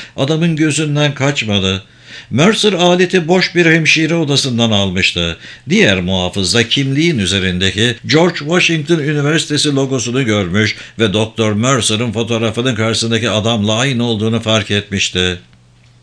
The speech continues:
"Burada ne işiniz var Doktor Mercer?" Sesi cansız ve monotondu. Mercer bu soruyu, "Ben üroloğum." diye cevaplarken bir yandan da hafifçe esnemesini bastırdı.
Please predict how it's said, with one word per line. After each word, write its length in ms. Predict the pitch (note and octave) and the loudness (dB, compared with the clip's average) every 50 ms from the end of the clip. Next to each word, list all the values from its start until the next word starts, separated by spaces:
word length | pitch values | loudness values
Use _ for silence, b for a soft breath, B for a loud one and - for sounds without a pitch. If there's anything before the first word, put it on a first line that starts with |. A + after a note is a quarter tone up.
| b b b b b b b b b - | b b b b b b b b b -6
"Burada 380 | D2+ F2+ F2 E2+ E2 F#2 F2+ | -4 -2 0 0 0 -2 -2
ne 200 | F2+ F#2 F#2+ G#2 | 0 2 2 4
işiniz 380 | G2+ G2 A2+ A2+ B2 B2+ G#2+ A2 | 4 4 4 4 2 2 2 2
var 220 | B2+ B2 A#2 G#2 | 2 2 2 2
Doktor 400 | G#2+ A2+ G#2+ A2 - A2+ G#2+ G#2 | 2 0 0 0 0 0 0 0
Mercer?" 540 | G2+ G#2 G#2+ G#2 G2+ F#2 - - G2+ G2 F#2+ - - - - _ - _ - | 2 2 2 2 2 0 0 0 0 0 -2 -4 -10 -20 -20 _ -20 _ -14
Sesi 360 | - - C#3+ C#3+ C#3+ F3 D3+ A2+ | -6 -4 -2 0 0 0 0 0
cansız 540 | B2 C#3 D3 D3 C#3 D3 E3+ E3 C#3 B2+ | 0 0 2 2 2 2 2 2 0 -2
ve 80 | C#3 C3+ | -2 -2
monotondu. 800 | A#2+ A2+ A2+ G#2+ G2 - G2+ G2+ G#2 F#2+ F2 E2 E2 D#2+ D2+ - B B B B B B B B | 0 0 0 0 -2 -2 -2 -2 0 0 -2 -2 -4 -6 -8 -10 B B B B B B B B
Mercer 520 | B C3 F#3 A#3+ A3+ - - A2+ F2+ E2 E2 | B 2 2 2 2 2 0 -2 -2 -2 -2
bu 60 | F#2 | -2
soruyu, 480 | - - F2+ E2+ D#2+ F2 F2 G2 G#2+ G#2+ B B B B B B | -2 -2 -2 -2 -2 0 -2 -2 -2 -4 B B B B B B
"Ben 300 | - - B2 C#3+ D3 - - | -2 2 2 2 2 2 0
üroloğum." 680 | B2+ B2 B2 C#3 B2 A2+ B2+ C#3+ C#3+ G#2+ F#2+ F2+ F2 | -2 0 2 2 2 2 2 2 0 0 0 -2 -2
diye 180 | F2 E2+ F2 E2 | -2 -2 -2 -2
cevaplarken 760 | E2+ F2 F2+ F2+ F2+ - F#2+ F#2+ F#2 F2 G2 G2+ G2+ G2+ G2+ | -2 -2 -2 -4 -4 -4 -2 -2 -2 0 0 0 0 0 0
bir 120 | C#3+ D#3 | 0 0
yandan 520 | D3 C#3+ C#3+ C#3+ C#3+ C3+ C3+ D3+ D#3 D3 C#3+ | 0 0 0 0 0 0 0 -2 -2 -2 -2
da 100 | C#3+ C3+ | -2 -2
hafifçe 420 | C3 C3+ D#3 D3+ B2 - - B2+ | -2 -2 -4 -4 -4 -2 -2 -2
esnemesini 760 | A2 A#2+ A2 - A2 A#2+ A#2 A#2 G#2 - G#2 G#2 A2 A2 G2 | -2 -2 -2 -2 0 0 0 2 0 0 0 0 0 0 0
bastırdı. 680 | F#2+ F#2 F2 - - F#2 F2+ E2+ D#2+ F2 E2+ D#2+ D#2+ | 0 0 -2 -2 -2 -2 -4 -4 -4 -4 -4 -6 -6